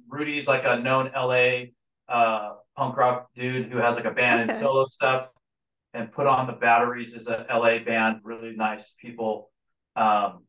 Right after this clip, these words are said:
Speaker 1: we're super psyched to play with them. It's free, and that's our next
Speaker 2: Oh,
Speaker 1: gig. We
Speaker 2: cool.
Speaker 1: a lot of shows, but that, it's, that's kind of an unknown for us. It's, we're friends with Empire, and we're excited, and it's free, and it's in a place we've never played, so why not?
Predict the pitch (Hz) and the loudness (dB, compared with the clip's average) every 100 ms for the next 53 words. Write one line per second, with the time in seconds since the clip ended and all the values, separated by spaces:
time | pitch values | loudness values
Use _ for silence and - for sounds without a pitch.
0 | _ 117 117 - 151 - 123 - 135 127 | _ -8 -8 -6 -6 -6 -10 -2 2 2
1 | - - - - 139 165 180 185 165 - | 0 -10 -8 0 4 4 4 0 0 -8
2 | - - - - - _ _ _ _ _ | -6 -2 -2 -2 -8 _ _ _ _ _
3 | _ _ _ 131 127 131 131 143 131 131 | _ _ _ -8 -4 -4 -2 0 0 -2
4 | 131 320 320 131 - 233 196 - _ _ | -6 -8 -2 -2 0 0 -2 -6 _ _
5 | _ - 143 147 - 151 170 - - 160 | _ 2 4 2 2 4 4 2 -2 2
6 | 156 - - - 170 160 - 190 175 165 | 2 0 -10 -10 -6 -4 0 2 4 4
7 | 160 156 - 120 - - - _ _ - | 4 0 0 -4 -6 -12 -20 _ _ -20
8 | _ - 131 123 156 160 147 147 151 156 | _ -8 -6 0 0 2 2 0 4 4
9 | 151 139 120 117 - 123 120 123 120 _ | 4 2 -2 -6 -2 0 0 -4 -10 _
10 | _ _ _ - 110 104 - 120 120 120 | _ _ _ -6 -4 -4 -10 -4 0 0
11 | 113 104 - - 110 104 113 110 123 113 | -2 -4 -8 -12 -8 -6 -4 -6 -6 -4
12 | 110 - - - - - - _ _ 92 | -4 -2 -4 -6 -8 -10 -10 _ _ -10
13 | 90 - | -8 -10